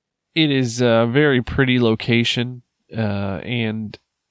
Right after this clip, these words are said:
I think it was filmed somewhere in Ireland. And, uh, I don't know how they got it to be sunny the whole time. I don't know. They filmed it in, like, two days, but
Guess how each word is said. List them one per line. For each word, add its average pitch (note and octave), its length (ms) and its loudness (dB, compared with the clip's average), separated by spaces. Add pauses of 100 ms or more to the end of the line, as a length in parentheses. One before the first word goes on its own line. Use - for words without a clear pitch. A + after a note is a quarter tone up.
(240)
I A#2+ 120 -2
think C3 260 -4
it G2+ 80 -4
was A#2+ 220 0
filmed A#2+ 360 0
somewhere B2 320 0
in A#2+ 80 0
Ireland. C3+ 520 -2 (380)
And, G#2 480 -4
uh, G2+ 460 -2
I A2+ 100 0
don't B2 160 0
know A#2+ 140 2
how B2 220 2
they A#2 120 0
got A#2 220 2
it G#2 120 -4
to - 60 -10
be G#2+ 120 -4
sunny B2+ 340 -2
the G#2 160 -2
whole A2 140 2
time. G#2+ 360 -2
I G#2+ 120 0
don't A2+ 120 0
know. A2 220 0
They G2+ 140 -4
filmed A2 280 -2
it F#2+ 100 -2
in, F#2+ 60 -10
like, G#2 240 -4
two C3+ 160 -2
days, C#3 440 0 (880)
but B2+ 280 0